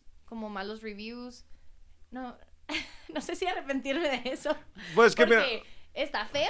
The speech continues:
Speaker 1: o sea, pero también está feo lo que hicieron, porque en serio tenían meses copiándome todo y yo no me había dado cuenta.
Speaker 2: ¿Y cómo es que te enteraste?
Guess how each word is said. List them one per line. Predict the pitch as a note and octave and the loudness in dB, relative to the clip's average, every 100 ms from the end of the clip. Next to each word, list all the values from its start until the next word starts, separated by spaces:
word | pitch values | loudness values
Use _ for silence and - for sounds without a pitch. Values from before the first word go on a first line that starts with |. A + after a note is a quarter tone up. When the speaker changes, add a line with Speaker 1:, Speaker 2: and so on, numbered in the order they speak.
| D#5+ | 0
Speaker 1:
o | |
sea, | D4+ A3+ G#3+ - - - - | 0 0 -2 -4 -10 -18 -8
pero | C4+ C4+ A#3+ A3+ G#3 F3+ D#3 - | -2 0 2 4 4 2 -6 -8
también | - C4+ C4+ C#4+ | -4 -2 -2 -4
está | D#4 F4 | -4 -4
feo | F4+ F4 F4+ | -2 -2 0
lo | F4 | -4
que | D4+ | -8
hicieron, | C#4 D4 D#4 F#4 D#4 B3 - - | -10 -6 -2 -2 -2 -4 -10 -6
porque | C#4 C#4 A#3+ - - - | -4 -2 -4 -6 -16 -8
en | C4+ C#4 | -6 -4
serio | D4 D4 | -4 -4
tenían | C#4 B3 B3 C#4+ C4+ | -6 -6 -6 -6 -6
meses | C4+ D4+ D4+ C4 | -6 -4 -8 -8
copiándome | A3+ G#3+ G3 G3+ B3 B3+ - - | -8 -6 -6 -6 -6 -8 -12 -10
todo | - G#3+ G3 E3 G3 - - - - | -4 -2 -2 -8 -14 -20 -20 -20 -10
y | A#3+ | -4
yo | A3+ | -2
no | A3+ | 0
me | A#3+ | 0
había | A#3 A3+ | 0 0
dado | G#3+ G#3 G3+ | 2 2 0
cuenta. | G#3+ A3 G#3 G3 - - - - - - - | -2 -4 -4 -10 -12 -20 -20 -20 -20 -16 -8
Speaker 2:
¿Y | A2+ | -2
cómo | B2+ | 0
es | C3+ | 0
que | D3+ C3 | 0 -2
te | C3 | -2
enteraste? | A2 G#2+ A2+ - B2+ | -2 -4 -4 -8 -12